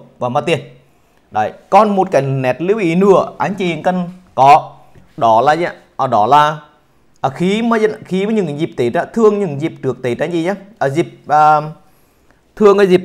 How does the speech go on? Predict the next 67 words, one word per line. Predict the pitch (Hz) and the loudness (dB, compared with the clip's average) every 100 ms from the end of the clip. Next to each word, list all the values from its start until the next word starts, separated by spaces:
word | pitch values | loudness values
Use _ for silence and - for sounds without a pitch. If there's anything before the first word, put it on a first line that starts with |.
| - | 0
Tết | 123 - | -2 4
sau, | 160 175 | 4 6
sau | 185 - | 4 2
Tết, | 139 135 | 2 2
à, | 143 | 4
đầu | 147 190 | 6 4
tiên | 180 185 | 4 0
của | |
phiên | 165 170 | -2 0
đầu | 202 | 2
tiên | 180 185 | 2 0
của | |
Tết, | 185 123 127 | 0 -2 0
à, | 143 135 131 135 | 2 2 0 -4
dương | 117 175 | -2 0
lịch | 208 185 | 2 2
á, | 208 - | -2 -4
là | 139 | -8
thường | 151 196 185 | 0 2 2
thị | 180 | 0
trường | 151 180 175 | -2 -2 -2
nó | 156 180 | -6 -6
kéo | 110 | -4
rất | 104 | -4
là | 160 | -6
mạnh, | 165 143 - | -6 -8 -10
nhưng | 151 | -8
mà | 208 | -6
kéo | 120 110 | -4 -4
được | 139 139 | -4 -6
một | 156 151 | -8 -8
số | 123 110 | -8 -8
phiên | 160 196 | -6 -2
thôi, | 240 | -2
sau | 233 180 | 0 -2
đó | 165 | -2
nó | 117 | -6
sẽ | 135 | -6
xịt. | 143 139 - _ _ _ _ _ _ _ - | -8 -12 -14 _ _ _ _ _ _ _ -12
Đấy, | 117 104 | -10 -6
thì | 170 170 165 _ _ _ | -4 -4 -6 _ _ _
anh | - 160 | -8 -2
chị | 175 | 2
theo | 175 156 | 4 4
tham | 156 185 | 2 2
khảo | 165 | 2
thêm, | 175 208 180 | 2 0 -2
mình | 190 190 | -4 -2
có | 135 | 0
tổng | 139 135 | 0 -2
hợp | 160 | -2
ở | 156 | 4
đấy, | 147 190 | 4 4
nhưng | 185 180 | -2 -4
mà | 190 185 175 | -4 -4 -6
ở | 151 | -4
đấy | 135 139 | -2 -2
thì | |
những | 175 151 | -4 -4
cái | 104 117 | -4 -2
này | 147 | -6
thì | 160 | -6
mình, | 175 170 | -8 -4
à, | 139 123 117 | 0 2 2
làm | 147 180 | -2 -2
trong | 139 156 | -6 -8
cái, | 165 | -10